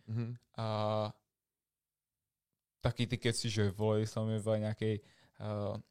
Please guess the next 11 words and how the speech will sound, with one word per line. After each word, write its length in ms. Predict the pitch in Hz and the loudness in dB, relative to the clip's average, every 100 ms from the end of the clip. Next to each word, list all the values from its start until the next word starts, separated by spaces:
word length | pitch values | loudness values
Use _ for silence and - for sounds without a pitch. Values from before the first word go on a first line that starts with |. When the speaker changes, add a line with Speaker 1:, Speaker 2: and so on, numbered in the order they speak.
| _ - | _ -4
Speaker 2:
nenávistný, 640 | 117 117 123 123 117 107 | 4 8 8 8 4 -2
to 120 | 107 113 | -4 -2
není 200 | 117 117 | 0 0
vůbec 260 | 113 117 | 0 -2
pravda, 600 | - 113 120 135 117 95 - _ _ _ - | 0 6 6 6 2 0 -8 _ _ _ -8
islám 320 | 110 113 110 | -4 -2 0
je 100 | 110 | 0
ten 280 | 117 113 113 | -2 0 2
nejmí-, 440 | 117 120 123 120 120 | 4 4 2 0 2
nejvíc 520 | 123 131 127 135 - - - 117 | 6 8 6 2 -2 -18 -12 0
mírumilovnej-, 1040 | 113 131 139 143 135 135 127 135 135 | 6 8 10 8 8 8 8 6 6